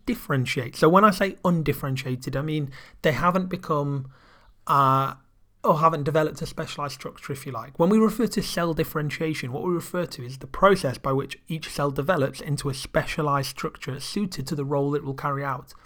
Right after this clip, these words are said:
So stem cells are undifferentiated. They don't have any role at the moment. They can truly become anything. These cells can become,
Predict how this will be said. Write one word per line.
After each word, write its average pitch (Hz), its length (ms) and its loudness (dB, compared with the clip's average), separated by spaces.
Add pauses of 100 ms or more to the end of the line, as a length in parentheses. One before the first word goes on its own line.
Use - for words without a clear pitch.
(360)
So 165 140 0
stem 220 220 0
cells 214 200 2
are 202 120 -4
undifferentiated. 143 720 0
They 160 80 2
don't 170 200 -2
have 170 300 -2
any 151 140 0
role 131 300 2
at 139 80 -6
the 135 40 -2
moment. 135 360 0
They 143 100 2
can 175 320 0
truly 170 300 0
become 156 340 -4
anything. 147 340 -4
These 135 140 -4
cells 143 320 -2
can 151 160 -8
become, 131 460 -4